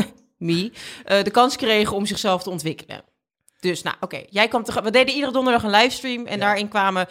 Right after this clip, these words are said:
Speaker 1: onwijs te gekke gasten langs.
Speaker 2: Mhm. Absoluut. Dus ik kwam daar naartoe samen met Bram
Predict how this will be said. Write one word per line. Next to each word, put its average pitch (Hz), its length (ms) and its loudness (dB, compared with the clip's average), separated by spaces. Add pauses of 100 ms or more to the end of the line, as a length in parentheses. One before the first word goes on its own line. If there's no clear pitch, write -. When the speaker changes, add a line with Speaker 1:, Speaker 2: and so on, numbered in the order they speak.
(300)
Speaker 1:
onwijs 262 640 4
te - 120 -6
gekke 226 640 -4
gasten - 400 -6
langs. - 180 -18
Speaker 2:
Mhm. 135 260 -10 (800)
Absoluut. 135 500 -2 (640)
Dus 135 160 -2
ik 175 120 -2
kwam 151 180 6
daar 123 100 6
naartoe 117 420 2 (260)
samen 135 280 2
met 123 120 -4
Bram 110 280 -2